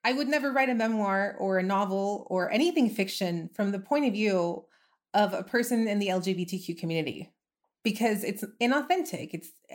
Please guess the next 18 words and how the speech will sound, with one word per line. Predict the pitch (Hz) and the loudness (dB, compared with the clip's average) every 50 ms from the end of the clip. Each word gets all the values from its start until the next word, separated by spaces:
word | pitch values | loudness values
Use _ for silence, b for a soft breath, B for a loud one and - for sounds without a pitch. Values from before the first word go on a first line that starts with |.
| - - | -8 -2
I | - 185 214 | 0 0 2
wouldn't, | 214 269 302 302 - - - _ - | 2 2 2 2 0 -2 -8 _ -2
I | 220 240 | -2 2
could | - 285 220 | 2 0 0
do | 247 262 233 | 2 2 4
all | 214 240 240 | 4 4 4
the | 247 247 | 2 0
research | 208 240 247 247 254 247 254 | 0 0 0 0 0 0 0
in | 247 226 | 0 0
the | 214 202 | 0 0
world | 185 175 185 190 196 185 175 170 165 - | 0 0 0 2 2 2 2 0 -2 -4
and | 180 185 | -4 -2
I | 180 180 | 0 0
would | 175 185 180 | 0 0 0
never | 185 185 185 185 196 202 214 | 2 2 0 0 0 -4 -4
truly | 214 208 - - 202 185 180 175 170 - - | -4 -6 -8 -4 -2 0 0 0 -2 -4 -4
understand | 170 165 160 156 160 - - - 131 135 123 | -4 -4 -4 -4 -6 -6 -6 -6 -4 -4 -4
it. | - - - - | -6 -6 -8 -10